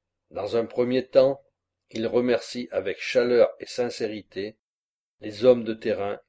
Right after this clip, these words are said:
qui ont fouillé sans relâche pour trouver Benjamin. Ensuite,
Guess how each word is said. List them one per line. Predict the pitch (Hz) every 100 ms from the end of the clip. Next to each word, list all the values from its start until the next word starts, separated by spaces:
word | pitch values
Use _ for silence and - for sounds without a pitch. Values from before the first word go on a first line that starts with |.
| _
qui | -
ont | 95
fouillé | - 110 104
sans | 101 - 117
relâche | 107 92 101 - - _ _ _ _
pour | - -
trouver | - 110 113
Benjamin. | 104 107 98 98 78 - _ _ _ _ _ _ _ _ _
Ensuite, | - 180 - - 277 -